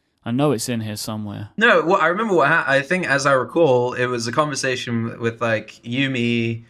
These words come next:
Speaker 2: and I think Jason Snell in the main sort of channel,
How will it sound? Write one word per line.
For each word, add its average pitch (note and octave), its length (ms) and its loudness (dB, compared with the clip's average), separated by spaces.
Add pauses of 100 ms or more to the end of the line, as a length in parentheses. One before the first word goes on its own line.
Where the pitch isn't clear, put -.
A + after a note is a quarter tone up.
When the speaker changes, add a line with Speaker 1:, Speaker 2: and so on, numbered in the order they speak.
(240)
Speaker 2:
and B2 100 2
I B2+ 40 0
think E3 340 -2
Jason A#2+ 320 -2
Snell A2 540 -2 (200)
in A2+ 540 -2 (420)
the A2+ 180 -8
main A2+ 420 -2
sort G#2 160 -8
of F#2+ 60 -12
channel, G#2+ 520 -2